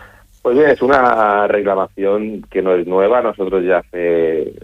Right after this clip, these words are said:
años, antes de la, de la pandemia, incluso nos hemos reunido con lo,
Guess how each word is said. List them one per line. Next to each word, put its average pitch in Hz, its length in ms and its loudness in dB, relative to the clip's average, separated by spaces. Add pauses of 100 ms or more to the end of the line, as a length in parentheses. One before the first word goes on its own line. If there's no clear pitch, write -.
(300)
años, 82 400 -4
antes 82 200 -6
de 82 100 0
la, 80 240 4 (600)
de 92 80 -12
la 92 80 -2
pandemia, 101 380 -2
incluso 117 260 -4
nos 101 180 -4
hemos 101 240 0
reunido 95 380 0
con 90 200 0
lo, 85 500 0